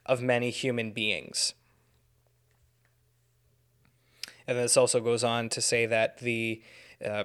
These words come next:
practical value of this is that when you are able to set aside, uh, the feelings of anger, hurt, or grief, uh, we will also be able to appropriately release our own feelings that prevent us from being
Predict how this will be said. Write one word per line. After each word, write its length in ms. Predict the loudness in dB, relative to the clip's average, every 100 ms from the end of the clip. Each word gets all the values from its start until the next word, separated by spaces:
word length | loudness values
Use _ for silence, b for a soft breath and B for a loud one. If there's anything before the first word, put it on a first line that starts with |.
| -2
practical 480 | 2 2 2 2 4
value 480 | 6 8 8 8
of 140 | 6 6
this 400 | 4 4 4 2 _ _ _ -2
is 180 | 2
that 340 | 6 4 4 0
when 160 | 0
you 160 | 2 4
are 280 | 4 2 -4 b b b 0
able 320 | 6 8 8 6
to 140 | 4
set 280 | 8 10 10
aside, 680 | 8 8 8 8 6 2 0
uh, 120 | 0
the 180 | 2 -2
feelings 400 | 0 2 2 -2
of 80 | 0
anger, 260 | 2 2 0
hurt, 280 | 2 2 2
or 80 | -10
grief, 520 | 2 6 6 4 -10 B B B B -2
uh, 160 | 2 2
we 120 | 4
will 180 | 6 10
also 260 | 10 8 4
be 200 | 4 6
able 180 | 6 4
to 200 | 2 -4
appropriately 960 | 0 6 6 6 2 2 0 -2 -2 -6
release 880 | -6 -4 -2 4 4 6 6 4 2 -4 _ _ _ _ _ _ _ _ -20 0
our 160 | 4 6
own 220 | 6 4
feelings 680 | 2 2 2 0 -4 -4 -4 _ 0
that 180 | 0
prevent 440 | 4 6 6 6 4
us 180 | 4 4
from 200 | 2 0
being 360 | 0 0 -2